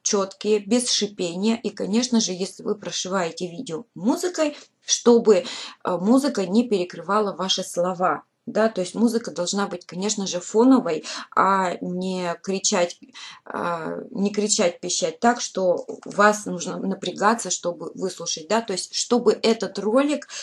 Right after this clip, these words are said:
мог потом вам же самим, а, не только поучаствовать в конкурсе, да, а чтобы вы могли с помощью этого ролика,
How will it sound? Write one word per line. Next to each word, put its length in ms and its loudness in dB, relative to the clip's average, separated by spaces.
мог 340 4
потом 440 2
вам 400 8
же 140 0
самим, 680 0
а, 500 0
не 180 8
только 340 0
поучаствовать 1000 4
в 80 -20
конкурсе, 560 -6
да, 280 0
а 120 -2
чтобы 400 -2
вы 160 0
могли 400 -2
с 60 -8
помощью 480 -6
этого 300 -6
ролика, 520 0